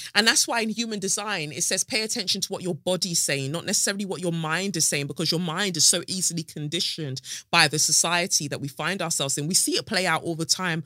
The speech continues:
on social media, how groupthink works and how you can know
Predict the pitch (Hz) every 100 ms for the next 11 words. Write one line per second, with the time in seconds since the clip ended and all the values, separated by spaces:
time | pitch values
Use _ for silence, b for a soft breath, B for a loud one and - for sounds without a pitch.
0 | B B 156 147 175 160 220 160 185 202
1 | 156 131 131 B B 214 165 147 156 -
2 | - 143 170 208 202 - 185 170 165 165
3 | 170 120 - 160 170 151 147 147 269 285
4 | 339 254 247 240 175 131